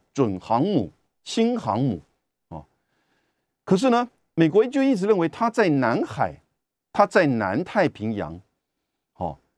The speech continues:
的整个驻军上，其实从夏威夷关岛有一点力有未逮，而它在过去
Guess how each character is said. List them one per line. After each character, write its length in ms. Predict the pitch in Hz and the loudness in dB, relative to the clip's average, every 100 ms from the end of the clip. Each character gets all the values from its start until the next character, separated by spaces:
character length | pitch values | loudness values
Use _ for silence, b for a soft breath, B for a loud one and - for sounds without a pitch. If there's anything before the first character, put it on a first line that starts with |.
| _ | _
的 140 | - 151 | 0 2
整 180 | 147 | 2
个 100 | 123 | 0
驻 220 | 175 240 175 | 0 0 0
军 240 | 202 208 | 0 0
上， 240 | 196 175 139 | 2 2 0
其 200 | - 165 | -4 -2
实 160 | 170 | 0
从 200 | 160 151 | 0 -2
夏 320 | 165 - 190 160 | -2 0 2 2
威 200 | 175 180 | 0 0
夷 260 | 139 135 | -2 -4
关 300 | 143 185 180 185 | -2 0 0 0
岛 240 | 127 85 - _ _ _ | 0 -2 -6 _ _ _
有 160 | 151 175 | 2 2
一 80 | 269 | 2
点 340 | 175 123 117 | 2 0 0
力 180 | 220 160 | -2 0
有 120 | 113 | 0
未 200 | 98 147 | 0 -2
逮， 300 | - 90 - _ _ _ _ _ - | -2 -8 -10 _ _ _ _ _ 0
而 180 | 156 | 0
它 240 | 180 185 214 | 2 0 0
在 300 | 202 202 160 | 2 0 0
过 240 | 147 214 | 2 2
去 340 | 160 - 180 | 2 0 -2